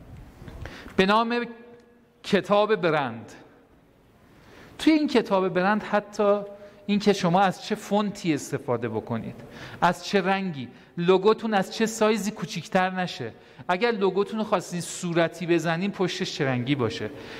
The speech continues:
رنگ اصلی لوگوتون چی هست، اگر سیاه سفید خواستید بزنید، به چه صورتی باید باشه. تمام اینها اومده. پس یه چیزی هست به نام برند بوک که شما این رو باید تدوین بکنین بر سازمانتون.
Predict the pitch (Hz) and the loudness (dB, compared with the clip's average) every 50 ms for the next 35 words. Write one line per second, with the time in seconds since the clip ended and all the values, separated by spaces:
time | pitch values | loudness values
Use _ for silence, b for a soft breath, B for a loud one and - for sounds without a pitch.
0 | B B B 156 180 185 185 180 170 196 175 175 180 175 - - 190 220 233 226 | B B B 4 4 4 2 2 2 2 2 2 0 -2 -6 -8 -6 -4 -2 -2
1 | 214 185 165 175 196 190 - 196 190 180 - - - 196 156 147 117 113 - B | -2 -2 -2 -2 -4 -6 -6 -8 -10 -10 -10 -8 -6 -4 -2 -2 -4 -4 -6 B
2 | B B B - 196 196 226 220 226 226 - - 190 190 190 185 190 - 196 185 | B B B 0 2 2 2 2 0 -2 -4 0 2 2 2 2 2 0 0 0
3 | - 190 180 - - 196 180 175 - - 190 180 156 165 185 175 156 180 175 170 | 0 -4 -8 -4 0 0 0 0 -2 -6 -8 -6 -2 0 0 2 2 0 0 0
4 | 180 196 208 208 - B B B B B B B - 180 170 - - 226 220 220 | 0 -2 -2 -2 -4 B B B B B B B 0 0 0 2 0 -2 -2 -2
5 | - 175 160 151 147 143 - - 127 127 123 120 117 113 113 120 117 113 - - | -4 -4 0 0 0 0 -2 -6 -2 0 0 0 0 -2 -2 -4 -6 -6 -6 -10
6 | 120 B B B B - - - - 214 226 220 262 269 269 247 226 190 165 147 | -12 B B B B -16 -8 0 2 2 4 4 4 2 2 2 0 0 0 -2
7 | 165 175 170 151 135 127 117 110 117 113 107 - - - - - - B B B | -2 -2 -2 -2 -2 -2 -2 -2 -2 -4 -4 -4 -10 -16 -18 -20 -20 B B B
8 | B B B B - 151 151 - - 190 - - 220 208 220 214 208 202 - 196 | B B B B 0 0 0 2 0 -2 -2 -2 2 4 4 4 4 2 -2 -2
9 | 185 190 196 185 175 175 160 147 139 131 127 135 151 170 165 147 - - B B | -2 0 0 2 2 2 2 2 0 -4 -6 -2 0 2 2 0 -2 -6 B B
10 | B B B B B - - 196 180 - - 190 185 208 220 214 208 214 196 190 | B B B B B -2 0 2 2 4 4 6 6 6 4 4 2 2 4 4
11 | 185 185 185 - 170 151 127 123 139 170 175 175 165 151 151 156 156 147 135 135 | 4 2 2 0 0 0 0 -2 -4 -2 -2 -2 -2 -2 -2 -2 0 0 0 -2
12 | 131 - - 139 123 120 117 131 143 143 135 127 - 131 | -2 -2 0 0 0 0 0 -2 -2 -2 -2 -4 -4 -6